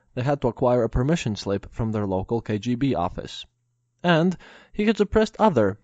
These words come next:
ambitious people from taking over and ousting him from his position during all of these long eighteen years. This episode is about those other ambitious people. Those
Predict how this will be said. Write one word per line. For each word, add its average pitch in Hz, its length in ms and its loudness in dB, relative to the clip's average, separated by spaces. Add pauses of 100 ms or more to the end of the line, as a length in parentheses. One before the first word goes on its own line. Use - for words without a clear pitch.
(140)
ambitious 135 380 0
people 95 540 -4
from 113 200 -6
taking 123 280 -2
over 107 460 0
and 117 160 -6
ousting 110 360 -2
him 117 140 -4
from 110 160 -8
his 107 180 -8
position 104 500 -4
during 104 320 -2
all 104 220 2
of 98 120 -6
these 98 400 -8
long 98 360 0 (100)
eighteen 98 460 -4
years. 117 440 -4 (1080)
This 190 220 2
episode 78 560 -2 (520)
is 123 120 -2
about 123 240 4
those 123 260 2
other 110 360 2 (280)
ambitious 110 380 -2
people. - 420 -10 (840)
Those 117 460 2